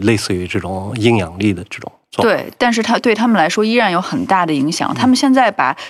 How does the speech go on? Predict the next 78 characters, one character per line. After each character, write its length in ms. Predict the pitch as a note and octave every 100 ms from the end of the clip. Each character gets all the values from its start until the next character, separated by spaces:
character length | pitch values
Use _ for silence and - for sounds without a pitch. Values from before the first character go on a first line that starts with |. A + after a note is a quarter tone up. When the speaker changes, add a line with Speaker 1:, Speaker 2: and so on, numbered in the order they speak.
| -
Speaker 2:
比 80 | D#3
如 80 |
说， 220 | D#3 G3 F#3 F#3
呃， 140 | E3+ D3+
公 280 | B3+ C4+
历 160 | D4+ B3+
的 140 | D#3+
一 140 | C#3+ F3+
月 160 | G3+
一 160 | D#3 F3+
日 300 | G3 G3 D3
作 160 | B2+ E3+
为 340 | D3+ C#3+ D3 - -
一 120 | F3
个 160 | A#3+ G#3
生 240 | - B3+
肖 220 | B3+ B3+
年 180 | A#3 -
的 100 | F3
开 220 | - -
始， 220 | B3+ - - _
但 160 | - G#3
是 40 |
他 60 | B3
们 120 | D4
依 60 | E4
然 200 | D#3+ D3
行 200 | - D3+
生 180 | - D3+
肖 220 | D#3+ E3
这 80 | F3
个 80 |
东 180 | - C#3+
西， 140 | F3 -
所 120 | C4+
以 100 | B3+
其 180 | - A#3+
实 60 |
Speaker 3:
那 40 | F3+
他 180 | -
们 80 | F#3
的 80 | C#3+
生 180 | - F3
肖 140 | E3
跟 140 | D#3+ E3
咱 140 | B2
就 80 | D#3
不 140 | E3
一 80 | D3
样 200 | D3 F#3
了。 140 | - - _ _ _ _ _ _ _ -
Speaker 2:
呃， 300 | F#3+ F3 F3
会 140 | F4
有 120 | G3+
一 60 | G3
些 140 | G3
差 280 | A3 - A#3
距， 140 | A3
但 120 | E3 A3
是 60 |
Speaker 3:
是 40 | C#3
吧？ 280 | A2+ F#2 -
Speaker 2:
主 180 | F3+
体 140 | - -
还 140 | C#3+
是 200 | D3 E3
一 60 | C3+
样 240 | C#3+ B2+
的。 100 | - - _
Speaker 3:
嗯， 560 | B2+ C3 B2 A#2 G2+ -
明 160 | A2 G#2
白。 340 | - F#2 - _
Speaker 2:
对， 100 | -
是。 140 | D#3+
Speaker 3:
你 120 | B2+
看 200 | G#2+ D3 D3
我 120 | G2+
们 320 | A#2+ D#3+ E3